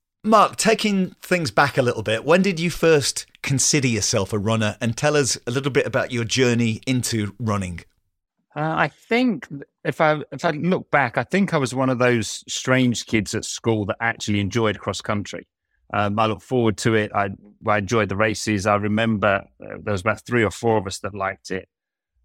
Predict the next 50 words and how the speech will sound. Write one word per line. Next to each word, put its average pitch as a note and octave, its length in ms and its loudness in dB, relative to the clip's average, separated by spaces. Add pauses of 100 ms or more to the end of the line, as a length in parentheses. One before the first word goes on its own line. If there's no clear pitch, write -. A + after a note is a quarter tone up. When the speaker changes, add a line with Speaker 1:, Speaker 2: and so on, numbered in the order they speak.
Speaker 2:
And, G2 380 -4
uh, F#2+ 240 0
there G2+ 140 -4
was G2 100 -4
just - 220 -10
a F#2 60 -8
pact - 500 -4
with G2 100 -4
the F#2+ 60 -4
people G2+ 340 -4
that G2 160 -8
didn't, F#2+ 360 -2 (120)
was, G2 220 -6 (260)
and G2 180 -2
they G#2 120 0
could - 180 -10
cheat B2+ 340 -2
as F#2 80 -4
much G#2+ 220 -2
as F#2 60 -8
they G2 100 -2
wanted G2+ 460 -2
and F2+ 100 -4
cut A2 180 -2
the - 60 -12
course. G2+ 320 -2
They G#2 100 -2
just F#2+ 140 -6
couldn't G2+ 220 -2
beat G2 240 -2
us. F2+ 340 -4
We G2+ 140 -2
wanted F#2+ 240 -4
to F#2+ 240 -6
run G2+ 180 0
it F#2 140 -8
fair G2 200 0
and F2+ 120 -10
square. F#2 360 -4
So A2+ 200 2
I, A2+ 140 0
I - 20 0
did B2 260 -4
that G#2+ 220 2
as F#2 120 -6
a, G2 200 0 (440)
as F#2 120 -4
a A2 40 -2
young G#2 200 0
teenager. B2 640 0